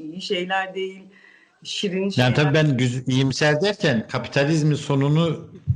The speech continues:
Speaker 2: hayal etmek ve sonunun geldiğini düşünmek, son dönem eşlerinde olduğunu düşünmek, bütün o bedellerine rağmen, e,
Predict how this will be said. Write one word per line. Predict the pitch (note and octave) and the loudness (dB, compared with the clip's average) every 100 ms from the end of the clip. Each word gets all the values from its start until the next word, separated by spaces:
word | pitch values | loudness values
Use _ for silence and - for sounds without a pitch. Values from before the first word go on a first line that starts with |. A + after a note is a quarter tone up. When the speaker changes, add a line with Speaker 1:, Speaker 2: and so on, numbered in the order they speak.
| - | -4
Speaker 2:
hayal | - G#2+ B2+ E3 | -2 2 4 4
etmek | C3+ - D#3 D#3+ | 2 2 0 2
ve | |
sonunun | D3 D3 D3 E3+ | 2 2 4 4
geldiğini | D3+ C3 B2+ D3 F3 | 4 4 4 4 4
düşünmek, | C#3+ - A2 G#2+ F3+ - - - - - _ | 4 2 2 4 2 0 -10 -16 -16 -18 _
son | - D#3+ | 0 2
dönem | E3+ D3+ C#3+ | 4 6 4
eşlerinde | C3+ D#3 D3+ | 4 4 4
olduğunu | D#3+ D#3 F3 | 4 4 4
düşünmek, | C#3+ D#3 G3 F#3+ | 4 4 2 2
bütün | D3+ - F3 | -2 2 2
o | E3 D3 D3 D3+ D#3+ - - - | 2 0 -4 -8 -10 -14 -16 -6
bedellerine | B2 B2+ C#3 C#3 D3 D3+ F3 F3+ | 0 2 4 4 4 4 4 4
rağmen, | C3+ B2 C#3+ G3+ F3+ | 4 4 4 2 2
e, | C#3+ C3 C3 C3+ | 2 2 2 0